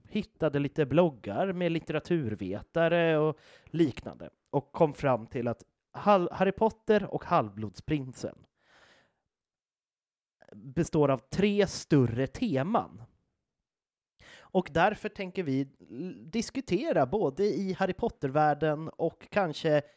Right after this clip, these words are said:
i vårt privata liv hur de här temana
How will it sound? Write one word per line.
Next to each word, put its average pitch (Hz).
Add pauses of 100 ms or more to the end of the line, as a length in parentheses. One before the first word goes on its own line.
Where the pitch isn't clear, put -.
i -
vårt 185
privata 196
liv 113 (800)
hur 139
de 151
här 131
temana 107